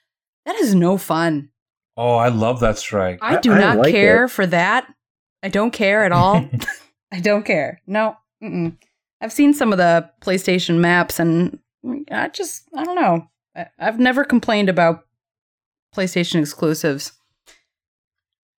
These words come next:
Speaker 2: In year one, the PlayStation exclusive maps, not even talking about weapons, were a little bit better. Um, I believe Timekeeper is a really, really cool and really fun map.
Speaker 1: I don't
Speaker 2: Um,
Speaker 1: like
Speaker 2: even
Speaker 1: that
Speaker 2: though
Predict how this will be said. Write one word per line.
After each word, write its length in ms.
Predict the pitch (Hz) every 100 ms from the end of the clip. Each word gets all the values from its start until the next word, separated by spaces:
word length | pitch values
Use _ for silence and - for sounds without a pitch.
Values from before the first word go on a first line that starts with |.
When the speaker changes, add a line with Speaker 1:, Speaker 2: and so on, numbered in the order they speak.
| _
Speaker 2:
In 180 | 156 160
year 260 | 156 170 180
one, 300 | 165 156 151
the 80 |
PlayStation 640 | 147 143 135 139 131 123 127
exclusive 600 | 110 - 117 113 127 113 -
maps, 640 | 107 107 113 - - - - _
not 220 | 110 113
even 160 | 117 110
talking 240 | 117 110
about 160 | 107 101
weapons, 480 | 104 104 110 104 -
were 200 | 104 104
a 40 |
little 240 | 104 107 104
bit 160 | 104
better. 380 | 107 104 110 107 _ _ _ _ _
Um, 640 | 101 98 98 98 95 98 - _ _ _ _ -
I 140 | 113
believe 380 | 101 117 117 107
Timekeeper 720 | - 110 110 113 117 - 110
is 100 | 101
a 60 | 95
really, 380 | 92 107 107
really 200 | 104 104 101
cool 340 | - 107 107
and 100 | 98
really 200 | 98 101
fun 380 | 98 110 104 98
map. 320 | 98 98 107 _ _ _ _ _ _ -
Speaker 1:
I 80 | 196
don't 80 | 214
Speaker 2:
Um, 40 |
Speaker 1:
like 100 | 175
Speaker 2:
even 60 | 101
Speaker 1:
that 100 |
Speaker 2:
though 60 | 208